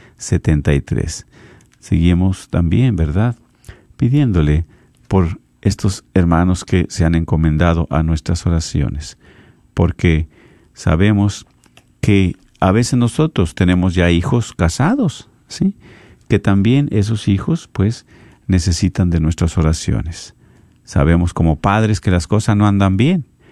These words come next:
especialmente en los matrimonios jóvenes, en esos matrimonios que muchas veces en su egoísmo,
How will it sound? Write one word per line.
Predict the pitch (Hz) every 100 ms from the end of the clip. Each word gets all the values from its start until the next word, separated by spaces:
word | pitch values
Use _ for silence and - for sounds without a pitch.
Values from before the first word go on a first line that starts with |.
| _
especialmente | - 98 110 139 131 139 135
en | 131
los | 110
matrimonios | 101 - 95 98 92 -
jóvenes, | 87 71 65 73 - - - - -
en | 87
esos | 87 -
matrimonios | 101 95 98 92 104 107 -
que | 92
muchas | 98 107 95
veces | 101 101 95 _ - -
en | 98 90
su | 104
egoísmo, | 95 107 170 180 98